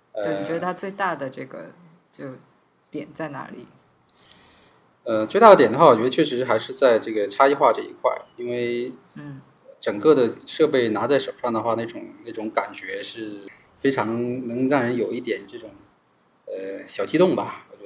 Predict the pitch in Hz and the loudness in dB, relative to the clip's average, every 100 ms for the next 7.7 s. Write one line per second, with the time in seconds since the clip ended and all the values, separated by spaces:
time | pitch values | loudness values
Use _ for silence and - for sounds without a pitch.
0 | 98 - - 113 104 104 113 117 101 98 | -18 -18 -12 -10 -6 -4 -2 -4 -4 -10
1 | 101 95 98 _ _ _ _ 107 113 151 | -10 -10 -12 _ _ _ _ -8 2 2
2 | - - - _ _ _ _ _ _ 107 | 2 -8 -18 _ _ _ _ _ _ -10
3 | 120 135 113 135 175 196 151 139 135 135 | 0 0 2 2 2 2 4 4 4 2
4 | 127 123 123 127 - - - _ 131 - | -2 -4 -4 -6 -10 -20 -20 _ -4 -4
5 | 104 120 123 120 127 120 110 104 - 104 | -2 0 0 0 0 2 2 -2 -8 0
6 | 139 120 - - 98 104 127 - 117 139 | 2 2 0 -8 -6 -2 -2 -4 -6 -4
7 | 123 135 131 107 107 110 - | -2 -2 -2 -6 -14 -16 -20